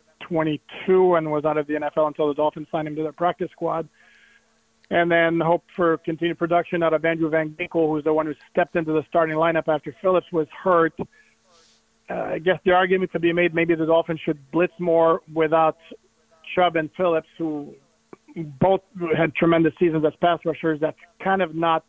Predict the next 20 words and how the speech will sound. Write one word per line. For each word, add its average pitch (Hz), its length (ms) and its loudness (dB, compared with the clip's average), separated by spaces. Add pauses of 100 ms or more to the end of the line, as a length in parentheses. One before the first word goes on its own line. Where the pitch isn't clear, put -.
(160)
Fangio's 160 420 -4
M 156 180 -2
O. 156 80 2
I 156 60 0
mean, 156 140 -8
he 147 140 -6
will 165 220 -2
use 165 180 -2
the 156 60 -2
blitz 151 260 -2 (800)
occasionally, 170 1000 0 (240)
but 165 140 -8
that's 165 240 -2
not 165 200 0
his 151 120 0 (340)
preferred 170 440 -4
method 160 360 0
of 151 120 -4
attacking 160 480 -2
offenses. 156 680 -4